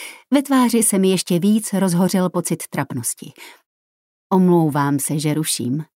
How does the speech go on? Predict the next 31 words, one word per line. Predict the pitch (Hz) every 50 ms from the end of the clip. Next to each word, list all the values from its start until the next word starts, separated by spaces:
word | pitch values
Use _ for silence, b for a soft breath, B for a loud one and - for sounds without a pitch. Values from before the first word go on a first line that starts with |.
| _ _ _ _ B B B B B
řekl | 185 190 175 - - 165 - -
a | 160
jeho | 151 147 143 156 156
neutrální | 156 170 170 165 156 - 165 160 156 151 147 151 151 143
tón | - 170 160 160 160 165
nijak | 160 156 156 175 196 190 175 165 -
neprozrazoval, | 165 160 165 - 185 180 165 180 180 175 165 175 160 170 170 180 185 175
co | - - 226
si | 214 - - 180 156
o | 143 151
našem | 156 147 143 - 151 147 147
rozhovoru | 156 160 143 170 156 139 151 156 147
myslí. | 139 135 131 - - - - 123 131 139 - B B B B B B B B B _ _ _ _ _ - -
„Ale | 180 185
chtěl | 165 - - 233 220 226 214
bych | 185 185 165 -
si | - - - 151 -
objednat | - 165 151 160 160 151 165 170 160 - -
pití, | - 185 - - - 123 123
prosím.“ | 120 - - 120 - - - - 101 101 120 - _ _ _ _ _ _ _ _ _ _ _ _ _ _ _ _ _ B B B B B _ _
Přestože | - - 247 214 - 294 277 294 262
jsem | - 285 262 254
tak | 262 247 240
akorát | 247 233 220 - 247 247 240 233 233 -
toužila | - 214 226 226 233 226 220 214
schovat | 208 - - - 208 202 220 214
se | - - - 214
pod | - - 160 147 135
bar, | 127 123 139 147 160 196 190
dokud | 165 160 147 - 165 156 -
neodejde, | 156 139 - 135 131 147 143 147 135 151 185